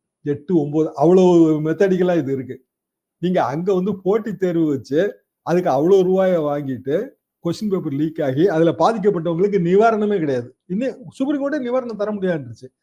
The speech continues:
என்ன காரணம் அப்படின்னா, அதுக்குள்ள அட்மிஷன் எல்லாம் முடிஞ்சு போச்சு. அப்ப இவ்வளவு பெரிய நேஷனல் லெவல்ல எல்லாம் செய்றோம், நாங்க மாறு தட்டிக்கிறீங்க, நிர்மலா சீதாராமனும் சரி, இல்ல அண்ணாமலையும் சரி, அதுல இந்த கொஸ்டின் பேப்பர் லீக்கை பத்தி யாராவது ஏதாவது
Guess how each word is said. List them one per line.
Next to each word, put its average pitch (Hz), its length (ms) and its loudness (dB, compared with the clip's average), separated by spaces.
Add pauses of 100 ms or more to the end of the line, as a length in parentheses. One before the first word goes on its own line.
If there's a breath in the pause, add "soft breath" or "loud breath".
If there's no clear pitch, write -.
(160)
என்ன 294 240 0
காரணம் 247 400 0
அப்படின்னா, 196 40 2
அதுக்குள்ள 214 440 0
அட்மிஷன் 185 440 -4
எல்லாம் 185 180 -4
முடிஞ்சு 151 220 -4
போச்சு. - 340 -12 (1700)
அப்ப 131 260 -10
இவ்வளவு 233 360 4
பெரிய 208 340 4
நேஷனல் 226 540 0
லெவல்ல 220 320 0
எல்லாம் 202 420 -2
செய்றோம், 185 340 -2
நாங்க 147 260 -6
மாறு 165 260 -2
தட்டிக்கிறீங்க, 143 640 -6
நிர்மலா 147 400 -4
சீதாராமனும் 139 420 -6
சரி, 143 320 -6
இல்ல 139 240 -4
அண்ணாமலையும் 147 360 -4
சரி, 139 420 -6
அதுல 156 300 2
இந்த 143 180 -2
கொஸ்டின் 180 320 -2
பேப்பர் 170 220 0
லீக்கை 180 280 0
பத்தி 143 180 -6
யாராவது 151 400 -2
ஏதாவது 139 520 -2